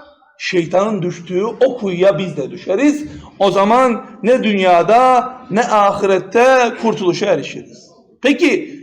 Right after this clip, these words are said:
şeytan ne yapmıştı da iblisten şeytana dönüşmüştü? Allah Celle Celaluhu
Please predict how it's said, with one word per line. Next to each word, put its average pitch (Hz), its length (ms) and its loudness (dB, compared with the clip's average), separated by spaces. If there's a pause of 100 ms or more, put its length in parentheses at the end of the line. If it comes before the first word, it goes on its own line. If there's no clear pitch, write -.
şeytan 247 640 2
ne 208 40 0
yapmıştı 254 760 0
da 160 380 2 (180)
iblisten 190 560 -2
şeytana 143 520 -6
dönüşmüştü? - 520 -20 (720)
Allah 208 300 2
Celle 233 260 2
Celaluhu 208 920 2